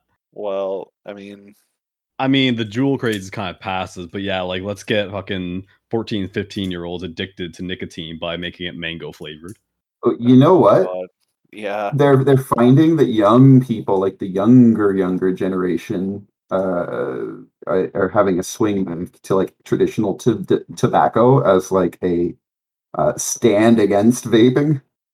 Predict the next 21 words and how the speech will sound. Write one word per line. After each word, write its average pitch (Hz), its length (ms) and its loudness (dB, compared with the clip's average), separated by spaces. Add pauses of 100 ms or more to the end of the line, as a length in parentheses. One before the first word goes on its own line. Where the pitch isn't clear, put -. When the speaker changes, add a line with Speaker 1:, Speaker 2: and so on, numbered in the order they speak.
(960)
Speaker 1:
Wait, 120 240 0
Speaker 3:
It's - 80 -8
like, 131 140 2
Speaker 1:
there's 127 180 4
Speaker 3:
what 143 300 4
the 139 140 6
Speaker 2:
What? 127 600 2
Speaker 3:
fuck? - 60 -20
Speaker 2:
<laughs> 113 60 -2 (680)
Vaping 147 200 4
Speaker 3:
What 147 180 4
Speaker 2:
is 135 240 -2
Speaker 3:
the 143 140 6
Speaker 2:
too 156 160 4
immoral. 143 480 4
Speaker 3:
fuck? 123 80 0
Speaker 2:
We're 151 180 2
gonna 127 200 -2
smoke 120 440 -6
regular 117 580 -2
cigarettes. 98 1040 -4